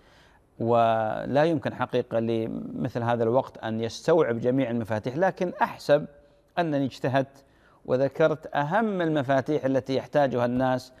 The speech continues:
بشكل يعني مبسط، بشكل واضح، أضرب فيه أمثلة، راجيا من الله عز وجل أن أكون قد وفقت، سائلا الله عز وجل لي ولكم البركة في ال-، العمر،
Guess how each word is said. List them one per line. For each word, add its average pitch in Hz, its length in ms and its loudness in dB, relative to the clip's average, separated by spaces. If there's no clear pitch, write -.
بشكل 156 480 2
يعني 127 260 2
مبسط، 135 680 0
بشكل 131 480 -4
واضح، 135 720 2
أضرب 160 300 0
فيه 147 300 -2
أمثلة، 135 400 0
راجيا 151 420 2
من 131 180 -2
الله 135 180 0
عز 113 260 -4
وجل 120 420 0
أن 139 120 -2
أكون 135 280 -2
قد 170 220 -2
وفقت، 170 540 -2
سائلا 143 500 -2
الله 123 260 -2
عز 110 240 -4
وجل 120 420 2
لي 147 180 0
ولكم 127 480 2
البركة 123 560 0
في - 120 -8
ال-، 120 280 -8
العمر، 107 760 0